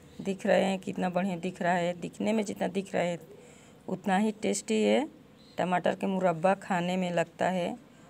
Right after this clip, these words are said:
आप रोटी पराठा के साथ ही इसको खा सकते हैं, enjoy कर सकते हैं। ज़रूर बनाकर recipe खाइएगा आप लोग। अगर दोस्तों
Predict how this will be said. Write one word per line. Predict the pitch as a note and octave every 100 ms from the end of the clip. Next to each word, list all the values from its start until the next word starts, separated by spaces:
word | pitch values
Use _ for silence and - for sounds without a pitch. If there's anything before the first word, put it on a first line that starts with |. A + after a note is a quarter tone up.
| - -
आप | F3 F3+
रोटी | F3+ F#3 F#3 F#3 F#3
पराठा | F#3 F3+ E3+ G3 F3 F3
के | F3
साथ | - E3+ E3+ F3+
ही |
इसको | D#3+ -
खा | E3 - E3
सकते | - D#3 - E3
हैं, | F3
enjoy | E3 D3+ E3 D#3+
कर | D#3+ D#3
सकते | - D#3 - E3
हैं। | E3 E3+ A#3+ - - - - - -
ज़रूर | E3 F#3+ G3+ G#3+
बनाकर | F#3+ F#3+ F#3+ F#3+ F3+
recipe | F3 F#3 - G3
खाइएगा | - F#3+ F#3 F#3 F3
आप | E3+
लोग। | F3 A3+ - - - - - - -
अगर | F#3 G3
दोस्तों | F#3+ G3+ - G3+